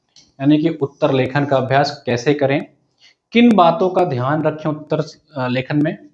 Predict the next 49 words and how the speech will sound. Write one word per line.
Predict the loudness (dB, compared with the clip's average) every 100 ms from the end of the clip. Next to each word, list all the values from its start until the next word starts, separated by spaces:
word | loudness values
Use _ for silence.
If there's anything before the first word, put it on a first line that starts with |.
| _ _ _ _
और | 2 4 4
इसकी | 2 -2 -4
शब्द | -4 0 0 2 -2
सीमा | 0 0 0
क्या | 0 -4
हो। | -4 -8 -12 _ _ _ _ _ _ 0
यानी | 0
कि | 2 2
जब | 4 2 2
हमें | 0 0 -4 -2
कोई | 4 4
भी |
उत्तर | 4 2 2
लिखना | 2 2 2
होगा | 2 2 0 -2 -6 _ -8
तो | -2
उसमें | -2 0 2
आपको | 2 2 0
हो |
सकता | 0 -2 2
है | 2
कुछ | 2 -2
डेढ़ | 0 0
सौ | 0
शब्द | -2 -2 0
में | 0
लिखने | 0 -2 -2
हो, | -2 -6 _ _ _ _ _
कुछ | -6 -4 2
दो | 4
सौ | 4 2
में | 2
लिखने | 0 0 0
हो | 0
और | -2
कुछ | 0 0 2
ढाई | 0 0
सौ | -2
में | -2
लिखने | -4 -6 -6
हो, |
तो | -6
कैसे | -4 0 2 2 -2
शब्द | 0 0 0
सीमा | 0 0 0
का | -2
ध्यान | -2 -2 -4
रखा | -4 -2
जाएगा, | 0 2 0 -2